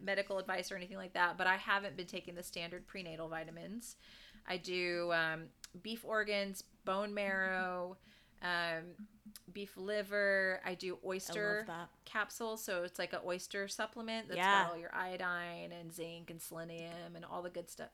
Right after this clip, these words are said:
Speaker 1: and copper.
Speaker 2: Zinc and
Speaker 1: Very
Speaker 2: copper,
Speaker 1: important.
Speaker 2: which is a big, I know there's a big copper transfer
Speaker 1: Huge.
Speaker 2: that happens
Speaker 1: Yep.
Speaker 2: in the third trimester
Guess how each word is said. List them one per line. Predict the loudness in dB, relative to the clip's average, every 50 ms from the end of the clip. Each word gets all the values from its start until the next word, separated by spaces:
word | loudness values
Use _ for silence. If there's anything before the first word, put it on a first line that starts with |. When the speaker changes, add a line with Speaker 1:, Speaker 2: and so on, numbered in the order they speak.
| -10
Speaker 1:
and | -10 -8
copper. | -4 0 0 2 4
Speaker 2:
Zinc | 4 4 4 2 0 -2 -6 -8 -10 -14 _ _ -8 0
and | 2 2 2
Speaker 1:
Very | 2 2
Speaker 2:
copper, | 4 8 10 10 10 10 8 6 6 6
Speaker 1:
important. | 2 -2 -4 -4 -2 0 2
Speaker 2:
which | 2 2 4 4
is | 2 4 4
a | 2 2
big, | 4 4 4 4 4 4
I | 2 2
know | 4 4 4
there's | 4 4 4 2
a | 0
big | 2 2 2 2 2
copper | 0 2 2 2 2 2 -2
transfer | 0 0 0 2 0 0 0 0 2
Speaker 1:
Huge. | 2 2
Speaker 2:
that | 2 2
happens | 2 2 0 2 2 2 0 0
Speaker 1:
Yep. | -2 -2
Speaker 2:
in |
the | -4 -4
third | -2 -2 -2 -2 -2 -2
trimester | -2 -2 0 0 0 0 0 0 0 0 0 -2 -2